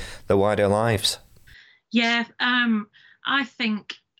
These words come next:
Speaker 2: well, I started as, um, a herd manager, but being born in a s-, in a city, I was born in Sheffield, it wasn't that easy to get a foot in the door to do agriculture, actually. Um, this was the late eighties, a long time ago.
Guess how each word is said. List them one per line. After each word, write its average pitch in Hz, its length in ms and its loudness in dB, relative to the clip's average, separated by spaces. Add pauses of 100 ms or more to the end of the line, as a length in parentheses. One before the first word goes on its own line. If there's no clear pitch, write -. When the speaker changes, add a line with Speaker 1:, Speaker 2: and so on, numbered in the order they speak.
(200)
Speaker 2:
well, 220 200 -4
I 269 100 -2
started 233 500 -6
as, 190 180 -6
um, 185 680 0
a 185 60 -4
herd 214 280 0
manager, 180 420 0
but 185 220 -6
being 226 260 2
born 185 260 2
in 165 100 2
a - 20 0
s-, - 280 -4
in 185 140 2
a 170 40 2
city, - 360 -2
I 175 40 2
was 151 100 -4
born 175 200 2
in 175 60 6
Sheffield, 170 720 -4 (520)
it 208 120 0
wasn't 214 300 4
that - 240 0
easy 254 560 2
to - 240 -4
get 226 220 -4
a - 40 -10
foot - 380 -4
in 190 160 4
the 180 340 2 (400)
door 185 300 2
to - 180 -4
do 220 160 2
agriculture, 175 640 -4
actually. - 640 -6
Um, 170 420 0 (240)
this - 180 -2
was 180 140 0
the - 80 -2
late 151 240 0
eighties, 170 420 0
a 175 60 2
long 156 180 2
time 156 300 0
ago. - 280 0